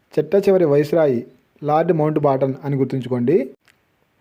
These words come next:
నేను పంపినటువంటి పీడిఎఫ్ నుంచి ప్రతిరోజు బిట్ వస్తుంది అంటున్నాను కదా, అందులో భాగంగా ఇక్కడ చూపిస్తున్న మూడింటిలో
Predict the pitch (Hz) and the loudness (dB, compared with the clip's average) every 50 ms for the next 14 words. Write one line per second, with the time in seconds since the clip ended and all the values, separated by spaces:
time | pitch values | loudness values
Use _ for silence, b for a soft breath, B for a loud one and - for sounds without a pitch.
0 | _ _ _ _ _ _ _ _ _ - 156 151 156 156 156 151 151 147 151 165 | _ _ _ _ _ _ _ _ _ -6 -4 -2 -2 -2 0 0 -2 0 0 0
1 | 175 180 175 170 175 170 160 160 151 156 - 151 151 160 160 147 156 151 147 - | 0 0 2 0 0 0 0 -4 -4 -2 0 0 2 2 0 0 -4 -6 -6 -6
2 | 147 - 147 139 139 147 151 160 156 156 147 147 139 - 156 147 - - 147 143 | -4 -2 -2 0 2 2 2 2 2 0 -2 -2 0 0 0 0 0 -2 -2 -2
3 | 139 127 123 131 131 127 123 120 117 117 120 131 170 240 240 b b b b b | -2 -2 -2 -4 -4 -4 -4 -4 -2 -2 0 -2 -2 -2 -4 b b b b b
4 | b b b _ 139 139 147 143 143 139 147 147 151 160 160 147 139 147 180 240 | b b b _ -2 0 2 2 2 2 2 0 0 0 0 0 0 0 0 0
5 | 262 - - _ 151 - 170 156 151 139 123 123 - - _ _ _ _ - 160 | -4 -8 -14 _ -6 -2 0 0 0 0 -2 -4 -10 -16 _ _ _ _ 0 2
6 | 165 165 165 - 170 160 151 139 123 127 143 139 147 156 156 160 165 156 156 151 | 2 2 0 -2 -2 -2 0 -2 -2 -2 -2 0 2 2 2 2 0 0 0 0
7 | 147 147 170 233 269 | 2 2 2 0 0